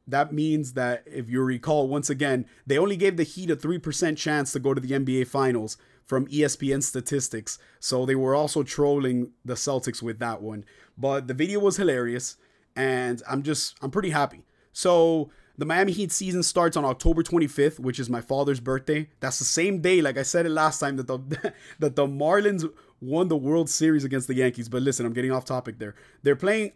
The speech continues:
October twenty-fifth against Detroit at home. The Miami Heat finally get a Christmas game against the seventy-sixers. And let me just tell you something, they have, uh, earned it. They have earned it because they did not get one last season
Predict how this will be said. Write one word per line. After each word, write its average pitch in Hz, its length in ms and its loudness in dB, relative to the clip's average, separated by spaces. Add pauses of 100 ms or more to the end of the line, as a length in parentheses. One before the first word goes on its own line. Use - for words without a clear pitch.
(140)
October 190 320 0
twenty-fifth 165 560 0
against 131 320 -4
Detroit 147 580 0
at 131 220 -6
home. 131 380 -4 (240)
The 131 100 -4
Miami 147 360 4
Heat 170 180 -4
finally 202 560 0
get 180 160 2
a 156 40 0
Christmas 151 520 -2
game 131 320 -2 (240)
against 127 420 -2
the 151 80 -4
seventy-sixers. 147 960 -2
And 120 220 -2
let 127 120 -4
me 180 100 -4
just 151 240 -6
tell 131 160 -4
you 139 160 -6
something, 131 480 -4
they 120 180 -2
have, 117 360 -8 (220)
uh, 139 120 -8 (120)
earned 170 380 4
it. 113 180 -6 (460)
They 143 120 2
have 151 220 -2 (100)
earned 160 280 4
it 113 100 -2
because 117 360 -4
they 127 120 -4
did 143 160 -2
not 147 280 0
get 185 160 -2
one 196 180 0
last 143 240 2
season 151 300 -4